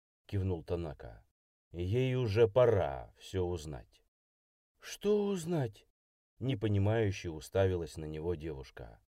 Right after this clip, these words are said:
В течение следующих десяти минут Мидзуки, не знаю почему, но именно ей поручили ввести в курс дела Юки. Рассказывала о том,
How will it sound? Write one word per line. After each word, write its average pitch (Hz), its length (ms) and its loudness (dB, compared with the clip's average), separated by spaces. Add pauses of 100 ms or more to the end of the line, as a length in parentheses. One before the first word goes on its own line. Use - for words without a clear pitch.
(920)
В - 140 -16
течение 160 420 0
следующих 135 640 0
десяти 117 400 -4
минут 123 480 0 (180)
Мидзуки, 98 880 -2 (280)
не 110 180 0
знаю 87 320 -2
почему, 120 460 -2 (320)
но 123 200 2
именно 131 540 0
ей 113 400 0
поручили 98 520 0
ввести 98 500 -2
в - 100 -8
курс 80 300 -8
дела 104 480 2
Юки. 80 640 -10 (840)
Рассказывала 143 720 4
о 123 200 2
том, 156 360 2